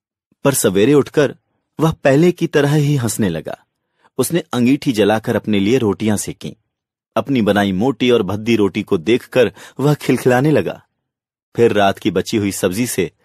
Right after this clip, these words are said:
उसने खाना खा लिया, लेकिन निर्मला का हाथ खुल गया। बहादुर से कोई भी गलती होती तो वह उस पर हाथ चला देती।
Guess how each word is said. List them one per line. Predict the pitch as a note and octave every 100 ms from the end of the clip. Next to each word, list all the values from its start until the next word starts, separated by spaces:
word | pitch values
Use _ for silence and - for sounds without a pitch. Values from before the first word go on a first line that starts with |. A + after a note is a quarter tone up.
| _ -
उसने | B2+ C3+ B2+
खाना | - G2+
खा | G2 -
लिया, | D#2 - - _ _ _ _ _ _ _ _ -
लेकिन | G2 A2+ A2+ G2
निर्मला | F2+ G#2+ C3 C#3+ B2+
का | E2+
हाथ | - D#2+
खुल | - - B2 F#2+
गया। | D2+ - - _ _ _ _ _ _ _ -
बहादुर | - - D#2 A2 C#3+
से | E3
कोई | - A#2 B2
भी | C#3
गलती | B2+ B2+ C#3+
होती | B2+ C3 F3+ B2 _ _ _ _
तो | B2
वह | B2+
उस | B2+ A#2+ -
पर | C#3 B2 - _ _
हाथ | - C#3+ C#3
चला | - F2+ C2+
देती। | C#2+ - -